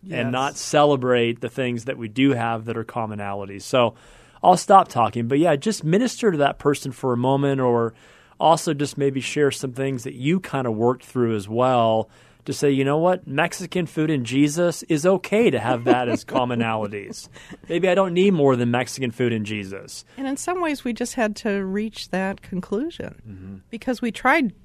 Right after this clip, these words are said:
Speaker 2: different things because I was more concerned about that myself. It was like, "We need to have these things that we can connect on and, and, uh, come together in and understand, you know, each other intellectually."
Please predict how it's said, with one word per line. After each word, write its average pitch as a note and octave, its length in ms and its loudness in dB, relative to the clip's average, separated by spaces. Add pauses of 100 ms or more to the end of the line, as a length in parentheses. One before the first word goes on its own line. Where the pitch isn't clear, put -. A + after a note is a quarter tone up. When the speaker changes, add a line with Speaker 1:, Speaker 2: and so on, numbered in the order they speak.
(280)
Speaker 2:
different F#3+ 340 -2
things D#3+ 280 -4
because G3+ 340 -6
I A3 100 0
was A#3+ 320 -4
more F3 260 -4
concerned E3 580 -8
about - 340 -14
that - 280 -12 (180)
myself. - 640 -8 (460)
It F3 60 -4
was F3+ 140 -6
like, D3 280 -10 (280)
"We F#3 100 -2
need B3 220 0
to C4+ 60 -2
have A3 220 -4
these G#3 260 -4
things A#3 400 -2
that - 140 -6
we F3 80 -6
can F#3+ 220 -4
connect F#3+ 540 -6
on D3 320 -6
and, C#3 180 -8 (540)
and, D#3+ 300 -2
uh, C#3+ 260 -6
come A#3 260 0
together A3 500 -2
in D#3 360 -4
and D3 260 -4
understand, F#3+ 1000 0
you D#3 100 -4
know, D3+ 280 -6
each F3+ 240 -8
other D3+ 320 -4
intellectually." D#3 960 -8